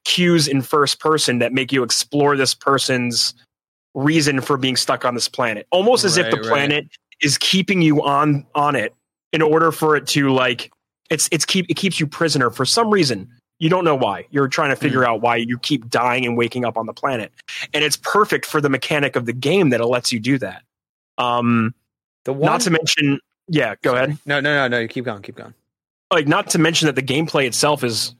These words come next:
Speaker 1: fantastic. Your character moves at a breakneck pace the whole time, and the dash mechanic with jumping and all the other movement make it feel absolutely fluid. Um,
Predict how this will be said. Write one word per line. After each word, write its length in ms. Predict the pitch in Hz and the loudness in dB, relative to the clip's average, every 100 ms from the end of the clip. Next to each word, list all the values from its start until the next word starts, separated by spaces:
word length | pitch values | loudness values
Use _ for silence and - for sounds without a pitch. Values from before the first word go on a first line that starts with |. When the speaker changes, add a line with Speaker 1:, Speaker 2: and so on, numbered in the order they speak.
| - | -6
Speaker 1:
fantastic. 760 | 143 123 - 147 - 107 - - - - | -4 -2 -2 -2 -2 -6 -10 -12 -12 -2
Your 160 | 151 | 0
character 380 | 147 180 202 185 | 2 2 2 4
moves 340 | 156 151 147 127 | 4 4 2 2
at 140 | 143 | 0
a 60 | 127 | -2
breakneck 600 | 120 135 156 156 123 - | 0 0 2 0 -2 -2
pace 280 | 143 131 | -2 0
the 60 | - | 0
whole 140 | 123 | 0
time, 380 | 117 - 139 127 | 0 0 -2 -2
and 240 | 120 127 123 | -2 0 0
the 60 | |
dash 360 | 117 123 139 - | 0 0 0 0
mechanic 540 | 131 - 123 120 - - - _ _ _ | -2 -2 -2 -4 -8 -18 -20 _ _ _
with 200 | 151 147 | -2 0
jumping 640 | 143 135 143 147 151 143 143 147 | 0 0 0 2 0 2 2 0
and 240 | 135 127 | -2 -2
all 240 | 131 143 | 0 2
the 100 | 156 | 4
other 180 | 156 143 | 2 2
movement 480 | 135 135 156 135 113 | 4 4 4 0 0
make 220 | 123 131 | -2 0
it 100 | 131 | -4
feel 560 | - - 143 131 127 - - | -4 -2 2 2 -2 -6 -2
absolutely 560 | 143 - 165 156 139 | 0 0 2 2 0
fluid. 480 | 120 143 135 107 92 - _ _ - | -2 0 2 2 -2 -12 _ _ -2
Um, 400 | 131 123 120 | 0 0 -2